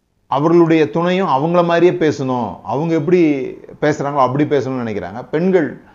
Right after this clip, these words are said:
ஆண்கள் தங்களை போலவே பேசணும் அப்படின்னு நினைக்கிறாங்க. அதனால தான் கான்வர்சேஷனல் சரியா நடக்க மாட்டேங்குது,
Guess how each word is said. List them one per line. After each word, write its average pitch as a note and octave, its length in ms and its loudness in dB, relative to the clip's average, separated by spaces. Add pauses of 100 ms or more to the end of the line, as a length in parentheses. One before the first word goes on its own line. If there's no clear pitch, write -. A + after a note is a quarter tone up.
(420)
ஆண்கள் F#3+ 840 2 (380)
தங்களை D#3+ 300 2
போலவே E3 420 4
பேசணும் C3 380 -4
அப்படின்னு B2 300 -4
நினைக்கிறாங்க. G#2 540 -8 (760)
அதனால C#3+ 280 -2
தான் E3 200 -2
கான்வர்சேஷனல் C3 840 -2 (220)
சரியா D3 340 0
நடக்க B2 300 -2
மாட்டேங்குது, F2+ 560 -10